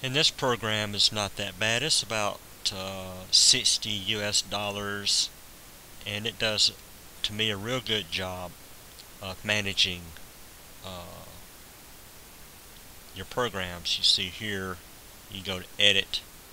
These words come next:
and it allows you to have so many different types of things that you can do.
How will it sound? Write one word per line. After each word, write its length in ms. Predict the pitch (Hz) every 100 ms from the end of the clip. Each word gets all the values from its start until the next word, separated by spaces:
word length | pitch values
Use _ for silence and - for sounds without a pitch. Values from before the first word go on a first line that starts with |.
| - - - - - - - - - - - -
and 280 | 95 90
it 60 | 92 -
allows 500 | 98 101 98 98 -
you 120 | 101 101
to 120 | - - 87 -
have 220 | 104 95
so 400 | - - 123 123
many 280 | 113 110 107
different 420 | 98 95 - -
types 380 | - 98 95 -
of 60 | -
things 580 | - 104 101 98 92 135
that 120 | 98
you 80 | 92
can 180 | 101 87
do. 340 | 98 95 95